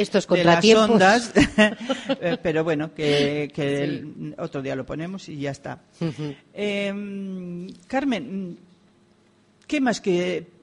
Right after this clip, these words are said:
Speaker 2: podríamos decir de, de la radio? Por ejemplo, de, de radio, teatro.
Speaker 1: Pues la verdad es que en la radio, el, uy, que me voy yo con la, con la voz. La radionovela y el radioteatro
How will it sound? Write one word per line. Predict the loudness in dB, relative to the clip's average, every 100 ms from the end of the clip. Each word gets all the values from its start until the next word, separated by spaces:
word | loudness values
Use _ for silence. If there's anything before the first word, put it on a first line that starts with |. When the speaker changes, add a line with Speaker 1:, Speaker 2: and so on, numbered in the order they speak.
| _ _
Speaker 2:
podríamos | 0 2 4 4 4 2 0
decir | -2 0 0 0
de, | 2 0 2 0 0
de | 0
la | 2 0
radio? | 2 0 0 -4 -4 -8 _ _ _ -20 -20 -20 -20 _ _ _ -14
Por | -6 -6
ejemplo, | -4 -6 -4 -2 -2
de, | -2 -2 -2 -4
de | -6
radio, | -4 -4 -2 -6
teatro. | -2 -2 -2 -4 -8 -10 -14 _ _ _ _ -20 _ _
Speaker 1:
Pues | -6 -4 -2 -2 -2 -2 -4
la | -4 -4
verdad | -2 -4 -2
es | -4 -4
que | -4
en | -2
la | -4
radio, | -8 -14 -14 -14 -14 -16 -18 _ _ _ _
el, | -8 -8 -6
uy, | -8
que | -2 -2
me | 0 0
voy | -2 -2
yo | -4
con | -4
la, | -12 -12 -14
con | -14
la | -14
voz. | -14 -16 _ _ _ _ -12
La | -8 -6 -6 -6 -8
radionovela | -10 -12 -12 -8 -4 -2
y | 0
el |
radioteatro | 2 2 2 0 -4 -2 -4